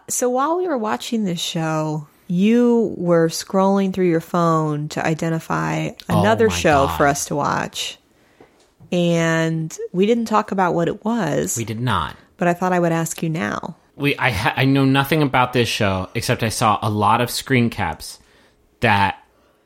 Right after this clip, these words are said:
Speaker 2: made me laugh a lot. There's apparently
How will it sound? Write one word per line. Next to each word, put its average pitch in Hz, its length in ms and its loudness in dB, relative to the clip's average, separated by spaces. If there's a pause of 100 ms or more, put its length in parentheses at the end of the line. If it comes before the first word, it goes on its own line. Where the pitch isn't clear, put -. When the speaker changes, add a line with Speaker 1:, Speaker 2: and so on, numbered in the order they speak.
(260)
Speaker 2:
made 117 260 0
me 110 300 -2
laugh 110 520 -2 (180)
a 107 80 -2
lot. 95 480 -2 (460)
There's 117 240 2
apparently 131 960 0